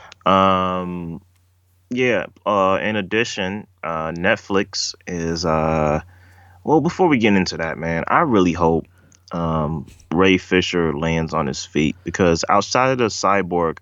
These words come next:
outside of Cyborg, all I know him for is for playing the son in,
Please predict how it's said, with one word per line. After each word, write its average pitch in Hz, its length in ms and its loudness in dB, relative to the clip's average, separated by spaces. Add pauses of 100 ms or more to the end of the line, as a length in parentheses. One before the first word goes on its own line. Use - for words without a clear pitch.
outside 92 340 -2
of 92 60 -4
Cyborg, 85 680 -4
all 101 200 4
I 113 120 4
know 95 180 2
him 95 180 -2
for 87 300 0
is 80 100 -4
for 82 120 -4
playing 87 400 -2
the 82 80 -4
son 87 560 2
in, 80 180 -6